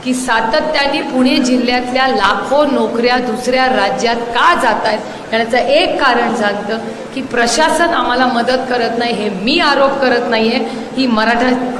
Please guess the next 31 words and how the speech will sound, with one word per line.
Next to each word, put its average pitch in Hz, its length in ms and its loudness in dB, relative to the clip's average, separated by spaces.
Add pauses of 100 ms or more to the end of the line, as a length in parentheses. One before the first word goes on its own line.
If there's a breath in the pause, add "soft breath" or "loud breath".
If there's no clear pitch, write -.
अ, 208 60 2
चेंबर 233 380 0
of 240 80 2
कॉमर्सची 226 560 -2
नोट 196 320 -2
आहे. 220 140 -2 (1160 loud breath)
पस्तीस 254 440 2
ते 339 220 0
चाळीस 277 720 0 (640)
कंपन्या 269 540 0
सोडून 262 460 -2
जात 220 280 0
आहेत, 185 200 -2 (440)
कोण 392 180 2
याला 339 220 2
जबाबदार 190 500 -2
आहे? - 260 -10 (1200)
आणि 240 140 2
अर्थातच 294 540 0
स्थानिक 240 640 -2 (100)
खासदार 220 320 0
म्हणून 269 240 0
मी 254 160 2
आणि 269 220 2
संग्रामदादांनी, 262 840 0
अन्य 226 320 -2
संग्रामदादा 233 540 0
थोपटे 240 420 -2
तिथले 226 200 -2
आमदार 208 300 0
आहेत, 220 140 0